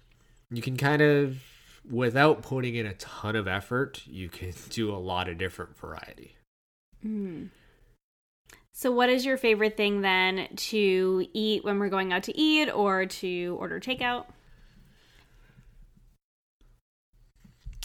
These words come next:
Speaker 1: Pizza or sushi.
Speaker 2: Mm.
Speaker 1: Those are probably my two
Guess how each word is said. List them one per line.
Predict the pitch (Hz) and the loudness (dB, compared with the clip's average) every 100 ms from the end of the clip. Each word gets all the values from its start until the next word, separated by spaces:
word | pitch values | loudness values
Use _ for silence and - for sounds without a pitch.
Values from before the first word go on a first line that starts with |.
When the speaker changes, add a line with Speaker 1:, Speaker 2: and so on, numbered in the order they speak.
| - - - _ _ - | -16 -20 -20 _ _ -14
Speaker 1:
Pizza | - 110 - 123 123 - | -6 -4 -2 0 -2 -2
or | 95 95 87 | -6 -4 -4
sushi. | - 87 78 - - - _ _ _ _ _ _ - | -6 -8 -12 -14 -18 -20 _ _ _ _ _ _ -6
Speaker 2:
Mm. | 208 202 190 180 208 208 - _ _ _ _ _ _ - _ | -2 -2 -4 -6 -10 -14 -16 _ _ _ _ _ _ -20 _
Speaker 1:
Those | 80 78 80 | -12 -12 -14
are | |
probably | - 98 90 87 | -12 -8 -6 -6
my | 87 87 | -6 -8
two | - - 92 | -8 -8 -4